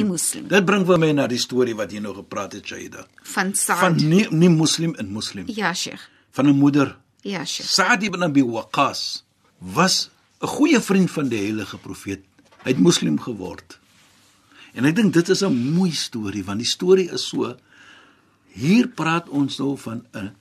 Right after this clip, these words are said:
Speaker 2: nie-moslim moeder.
Speaker 1: Moeder.
Speaker 2: Hy word moslim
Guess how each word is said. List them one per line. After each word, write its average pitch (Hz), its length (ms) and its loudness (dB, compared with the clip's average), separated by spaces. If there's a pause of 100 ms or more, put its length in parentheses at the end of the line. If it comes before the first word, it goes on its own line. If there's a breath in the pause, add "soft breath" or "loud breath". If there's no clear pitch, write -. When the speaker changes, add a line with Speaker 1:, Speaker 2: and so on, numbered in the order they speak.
(120)
Speaker 2:
nie-moslim 107 1120 -4
moeder. 92 260 -4
Speaker 1:
Moeder. 156 340 -8 (600)
Speaker 2:
Hy 160 160 4
word 175 280 4
moslim 151 500 0